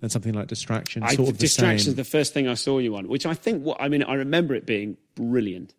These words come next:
Speaker 1: Yeah, it was a really fun show to do, and, I mean, there was, we did an American version, which wasn't as funny. They edited it as a game show, not as a comedy show. So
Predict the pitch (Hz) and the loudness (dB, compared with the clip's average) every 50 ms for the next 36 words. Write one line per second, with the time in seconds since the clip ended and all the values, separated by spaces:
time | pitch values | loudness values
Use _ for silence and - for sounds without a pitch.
0 | _ _ - 160 185 190 160 160 175 170 208 190 - - - 180 175 165 151 135 | _ _ -2 0 2 4 4 4 4 4 4 2 2 2 2 2 4 4 4 2
1 | - - 147 147 131 - - 107 98 131 135 120 95 98 - - - _ - 117 | 2 2 2 4 4 2 0 0 2 4 4 4 4 0 -2 -6 -8 _ -4 -2
2 | 113 113 113 110 113 113 107 - - _ - 123 123 120 117 117 110 113 - - | 0 0 2 0 0 -2 -2 -4 -8 _ -4 -2 0 2 2 2 0 0 -2 -4
3 | - 123 123 131 120 - 165 151 131 107 117 123 127 123 - 110 98 101 92 - | -2 0 0 2 4 2 4 4 4 4 4 4 4 2 2 0 0 0 0 -2
4 | 107 107 - - - 107 107 110 113 110 113 107 104 92 - - - _ _ _ | -4 -6 -6 -6 -6 -2 0 2 2 2 0 -2 -4 -6 -8 -12 -14 _ _ _
5 | _ _ _ _ _ _ 117 - - - 135 123 107 95 90 - 98 - - 120 | _ _ _ _ _ _ -2 -2 0 2 2 2 2 2 0 -2 -4 -2 0 0
6 | 120 113 107 - 107 95 92 101 95 - - 107 101 90 98 98 95 - 107 110 | 0 0 -2 -4 -4 -4 -2 -2 -4 -4 -4 -4 -4 -4 -4 -4 -2 0 0 0
7 | 107 104 101 - 95 92 95 98 98 98 - - - - 95 - - 107 101 92 | 0 -2 -4 -4 -4 -4 -4 -4 -4 -6 -6 -6 -6 -8 -8 -6 -4 -4 -4 -4
8 | 101 - - - - - | -6 -8 -8 -10 -12 -14